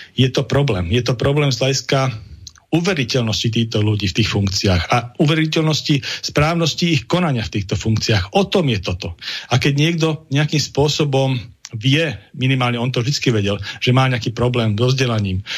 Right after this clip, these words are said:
a bolo to nejakým spôsobom salamovito načasované, že to išlo per partes, po jednom to išlo, hej. Takže premiér Matovič sa najprv vyjadroval k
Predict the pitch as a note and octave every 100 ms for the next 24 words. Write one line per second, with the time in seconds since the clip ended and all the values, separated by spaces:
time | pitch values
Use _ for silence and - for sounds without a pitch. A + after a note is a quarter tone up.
0 | - - B2 C3 B2 B2+ A#2+ C3 A2+ B2+
1 | C#3 A2+ - C#3 C3+ C3 A#2+ A#2 B2+ A#2+
2 | - - B2+ C3 B2+ - B2+ B2 B2+ C3+
3 | F#2+ A#2+ A2+ A#2+ A#2 B2+ G#2 C3+ B2+ -
4 | C3+ C3+ G#2 - - B2+ B2+ B2 A#2+ A2+
5 | G#2+ G#2 G#2+ A2+ C3+ - - - - -
6 | - C3 C#3 C#3+ C3+ B2+ C3 C#3+ B2+ -
7 | B2+ B2+ - G2+ B2+ B2+ B2+ B2 A#2+ A#2
8 | -